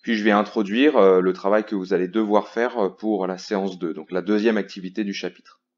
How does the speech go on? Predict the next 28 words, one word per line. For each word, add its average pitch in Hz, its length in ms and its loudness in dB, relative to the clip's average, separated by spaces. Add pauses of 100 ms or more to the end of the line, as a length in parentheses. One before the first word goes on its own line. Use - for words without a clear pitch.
(500)
Alors, 98 340 6
euh, - 120 2
je 98 100 -10
vous 104 60 8
rappelle 117 260 8
où 104 60 4
on 98 140 4
en 101 140 4
est. 170 260 0 (480)
On 107 140 4
étudie 120 320 0
le 107 200 6
réflexe 113 520 2
myotatique. 110 760 0
On 101 120 2
avait 101 180 4
vu 107 120 -2
l'exemple 110 540 0
du 95 140 -2
réflexe 98 480 -2 (140)
achilléen, 123 720 0 (320)
qui 104 100 0
est 98 40 4
lié, 104 320 4
euh, 92 200 4
au 95 140 -4
tendon 104 320 0
d'Achille, 135 500 -2